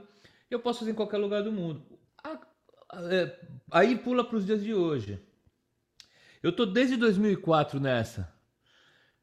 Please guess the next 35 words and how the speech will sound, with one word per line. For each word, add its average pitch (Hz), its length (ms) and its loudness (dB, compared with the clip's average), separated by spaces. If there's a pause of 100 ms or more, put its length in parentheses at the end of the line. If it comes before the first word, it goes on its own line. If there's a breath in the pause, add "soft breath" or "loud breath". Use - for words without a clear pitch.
Eu 139 80 -4
só 185 160 -2
saio 214 220 2
de 208 100 -2
casa 208 400 2
quando, 220 400 0
assim, 170 320 0
ou 147 80 -2
pra 196 140 -2
fazer 160 260 0
show, 185 340 0
quando 127 360 -2 (200)
não 120 160 -4
tinha 117 220 -6
pandemia, 170 680 -2 (540 loud breath)
ou 202 140 2
pra 202 120 0
passear, 185 760 2
ou 185 180 4
pra 175 220 2
ir 160 280 2
comer 147 340 -2
pastel 147 400 0
na 139 120 -2
feira 156 280 -2
e 139 40 0
conhecer 143 400 -4
os 127 120 -2
mendigos 127 400 -2
aqui 120 100 -8
da 117 120 -4
Santa 123 260 -8
Cecília 196 380 -6
e - 20 -6
tal. 147 200 -6